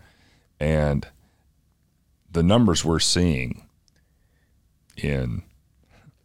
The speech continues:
claims <laughs> around diabetes, heart disease, cancer, um, are just, it, it's staggering how much they're growing. And, you know,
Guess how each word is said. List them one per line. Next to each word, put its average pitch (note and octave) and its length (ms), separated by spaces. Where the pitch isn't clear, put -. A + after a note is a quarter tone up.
claims E2 560
<laughs> - 0
around E2 400
diabetes, D#2 760
heart D2+ 260
disease, D2 600
cancer, D#2+ 600
um, C2 480
are D#2+ 140
just, - 380
it, - 160
it's - 180
staggering D2 960
how - 140
much B1+ 340
they're G1+ 280
growing. G#1 360
And, C2 400
you E2+ 120
know, D2+ 220